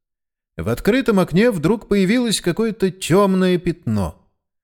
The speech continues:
По веревочной лестнице кто-то спускался. В тумане Вагнер увидел человека,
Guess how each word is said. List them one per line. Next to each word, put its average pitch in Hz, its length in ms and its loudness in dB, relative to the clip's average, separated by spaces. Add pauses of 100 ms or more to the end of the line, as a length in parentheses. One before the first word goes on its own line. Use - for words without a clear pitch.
(600)
По 92 60 -14
веревочной 123 760 0
лестнице 131 640 -4
кто-то 107 380 -6
спускался. 165 840 -6 (840)
В - 120 -12
тумане 143 520 2
Вагнер 151 440 2
увидел 151 400 0
человека, 147 720 2